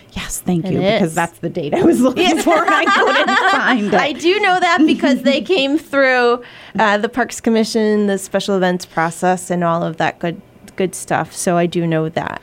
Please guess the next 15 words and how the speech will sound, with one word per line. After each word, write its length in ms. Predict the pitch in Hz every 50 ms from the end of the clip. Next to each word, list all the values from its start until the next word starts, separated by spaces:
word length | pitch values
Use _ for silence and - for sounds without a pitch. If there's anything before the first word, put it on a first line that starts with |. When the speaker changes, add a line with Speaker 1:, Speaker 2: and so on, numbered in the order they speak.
| - - - -
Speaker 1:
The 120 | 202 214
West 200 | 202 214 220 -
Side 220 | - 285 262 254 226
Riverway 540 | 202 208 196 202 202 196 190 180 175 175
Park 360 | - - 190 175 170 170 - - -
is, 300 | - 175 170 165 160 -
um, 320 | - - 165 170 147 147 - -
a 60 | 190
somewhat 500 | - - - 480 554 554 427 - - -
new 240 | 190 208 185 175 170
park. 440 | - - 180 147 156 254 262 - -
It 220 | - - 180 -
feels 400 | - 226 226 226 214 208 208 180
Speaker 2:
Yes. 140 | 196 202 202
Speaker 1:
newer, 500 | 196 185 180 175 175 170 170 170 165